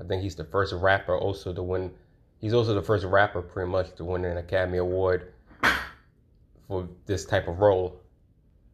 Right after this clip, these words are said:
if you wanna still consider him a rapper, because, whew, the rapper in him smacked the living daylight out of Chris Rock. Now, Chris Rock had a skit. It was a reference to his wife.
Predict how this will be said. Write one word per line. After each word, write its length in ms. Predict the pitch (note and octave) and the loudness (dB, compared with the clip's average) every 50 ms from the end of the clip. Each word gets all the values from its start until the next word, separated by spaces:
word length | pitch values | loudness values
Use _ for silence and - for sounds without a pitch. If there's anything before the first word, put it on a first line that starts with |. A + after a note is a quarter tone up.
| _ _ _ | _ _ _
if 160 | G#2 G2+ F2 G2 | -4 -4 -2 -2
you 100 | F#2+ F#2+ | 0 2
wanna 200 | G2+ G2 F#2 F2+ | 2 2 2 0
still 200 | - - G2+ F2+ | -2 -4 -4 -4
consider 320 | - F#2 E2 - G2+ G2 | -4 -4 -2 -2 0 0
him 140 | F#2+ F#2 F2+ | 0 0 0
a 80 | F2+ F2 | 2 4
rapper, 360 | F#2+ G2+ G#2 G#2 - F2 F2+ | 4 4 4 4 2 -2 -6
because, 440 | F2+ F2 - - F#2 F2 F2+ F2+ - - - - - | -6 -8 -6 -4 -4 -4 -4 -6 -10 -14 -14 0 6
whew, 320 | G4 G#4+ G4 - - - - - _ _ _ _ _ _ _ _ _ _ _ _ _ _ _ _ _ _ _ _ - - - _ _ - - - - - - - | 6 6 6 6 2 -8 -16 -20 _ _ _ _ _ _ _ _ _ _ _ _ _ _ _ _ _ _ _ _ -20 -20 -20 _ _ -20 -20 -20 -20 -20 -20 -10
the 100 | - - | -8 -6
rapper 420 | F2+ F2 F#2+ G#2 A2+ A#2 - A2+ G#2 | 0 4 6 6 6 6 4 2 0
in 120 | G2+ G2 | 2 2
him 200 | F#2 G#2 G2 F#2 | 0 0 -2 -2
smacked 440 | F2 - - - F#2+ F#2 F#2 F2+ - | -4 -8 -6 -2 -2 -2 -2 -2 -4
the 80 | F#2 F2+ | -6 -6
living 520 | F2+ F2+ F#2 G2 G2+ G2 G2 G2+ G2 F#2 | -4 -4 -2 -2 -2 -2 -2 -2 -2 -2
daylight 380 | F2 F#2 F#2+ F#2+ F#2 F#2 F2+ F2+ | 0 0 0 2 4 4 6 6
out 140 | F2+ F2+ | 6 4
of 120 | F2+ E2 E2 | 2 0 -4
Chris 260 | - F#2+ F2+ - - | -6 -8 -8 -6 -2
Rock. 360 | F#2 F#2 F#2 F2+ - - - - _ _ _ _ _ _ _ _ _ _ _ _ - | 0 2 2 0 0 -4 -12 -20 _ _ _ _ _ _ _ _ _ _ _ _ -2
Now, 400 | - G2 G2+ G2 G2 F#2 F#2 F2+ - - _ _ _ _ _ _ _ - - - _ - _ - - | 2 4 6 6 6 4 4 0 -4 -12 _ _ _ _ _ _ _ -20 -20 -20 _ -20 _ -20 -8
Chris 200 | - A#2+ A2 F#2+ | -6 -6 0 4
Rock 200 | A2+ A2 G#2+ - | 6 6 6 6
had 160 | A2 G#2 - | 4 0 0
a 60 | - | -2
skit. 500 | - - - - A2 A2 - - - - _ _ _ _ _ _ _ _ _ _ _ _ _ _ _ _ _ _ _ _ - - - | -6 -8 -2 0 0 0 0 -4 -10 -20 _ _ _ _ _ _ _ _ _ _ _ _ _ _ _ _ _ _ _ _ -18 -10 -6
It 60 | C#2 | -2
was 180 | F2+ F#2 F#2 F#2 | -2 -2 -2 0
a 40 | F#2 | 4
reference 380 | G2 G2+ G2 - G#2 G2 F#2 | 4 4 4 2 0 -4 -4
to 240 | F2 - - G2+ F#2 | -6 -8 -8 -6 -6
his 120 | F#2 F2 F#2 | -6 -6 -4
wife. 460 | F2+ G2 G#2 G#2+ A2 - - - | 0 2 2 2 2 -2 -8 -16